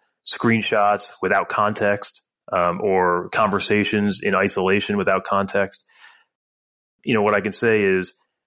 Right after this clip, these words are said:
almost everybody that we've ever come across, uh, at Sushi, um, whether they're still there or not, has had their heart in the right place and has been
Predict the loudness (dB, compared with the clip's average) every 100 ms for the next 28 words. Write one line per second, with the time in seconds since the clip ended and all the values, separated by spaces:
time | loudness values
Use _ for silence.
0 | _ _ _ _ _ _ _ -12 -6 -2
1 | 0 0 0 0 0 2 2 0 0 0
2 | 0 0 -2 -4 -6 -2 0 0 -4 -10
3 | -20 -6 -2 0 0 0 -2 -2 -4 -8
4 | -12 _ -4 -2 0 0 2 0 0 0
5 | 0 2 2 0 0 0 0 0 -6 _
6 | _ _ _ _ _ -2 0 0 -2 -8
7 | 0 0 2 0 0 0 0 0 0 -2
8 | -2 -2 -2 -6 -6 -4 -4 -4